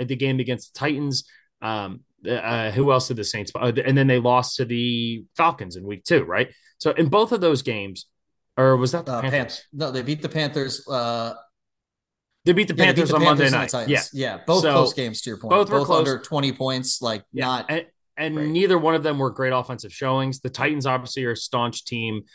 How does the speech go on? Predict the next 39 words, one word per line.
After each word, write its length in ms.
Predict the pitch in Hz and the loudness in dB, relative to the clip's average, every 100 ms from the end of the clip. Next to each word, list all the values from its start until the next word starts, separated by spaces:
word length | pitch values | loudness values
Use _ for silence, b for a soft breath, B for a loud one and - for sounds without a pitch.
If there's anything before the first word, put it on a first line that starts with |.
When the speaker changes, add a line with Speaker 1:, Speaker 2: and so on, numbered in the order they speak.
| b b - | b b -2
Speaker 1:
Um, 320 | 117 110 101 - | 0 0 -2 -2
and 400 | 120 117 113 104 | 0 2 0 -4
on 120 | 110 117 | -4 -2
the 80 | |
other 160 | 110 110 | -2 -2
side 260 | - 110 107 | -2 -2 -2
too, 140 | 120 | -2
the 80 | 110 | -2
Panthers 440 | 120 117 123 113 | -2 -2 -2 -6
defensively 640 | - 117 113 110 110 110 110 | -4 -6 -4 -6 -4 -2 0
are, 180 | 107 101 | 0 -2
are 100 | 107 | -2
a 80 | |
lot 180 | 110 107 | 0 -2
better 220 | 107 107 | -2 -6
than 160 | 104 101 | -6 -8
people, 540 | 110 107 104 101 101 - - | -8 -6 -4 -4 -6 -12 -12
you 100 | 101 | -8
know, 220 | 90 87 | -6 -8
Speaker 2:
Yeah. 240 | - _ 107 | -12 _ -4
Speaker 1:
expected 500 | - 131 117 123 110 | 0 0 -2 -4 -4
going 220 | 110 113 | -4 -4
into 160 | 107 | -6
the 60 | 92 | -4
season. 480 | - 147 131 135 131 B B B - | 0 2 2 0 -2 B B B -6
Uh, 240 | 107 104 | -2 0
not 180 | 117 123 | 0 0
everybody, 420 | 127 131 120 120 | 2 2 2 0
I 140 | 110 117 | 0 -2
did, 260 | 117 117 | -2 -4
but 80 | 110 | -6
that's 160 | 101 - | -10 -8
cool. 300 | - 104 101 b b _ | -4 -6 -6 b b _
Um, 480 | - 107 104 98 90 _ _ - | -2 0 0 -2 -10 _ _ -14
<laughs> 0 | |
Speaker 2:
<laughs> 1200 | - 120 123 113 107 143 135 - - - - - | -8 -4 -2 -2 0 0 0 -4 -18 -20 -14 4
Speaker 1:
but 180 | 180 175 | 4 6
I 100 | 180 | 2
just, 180 | 185 | 2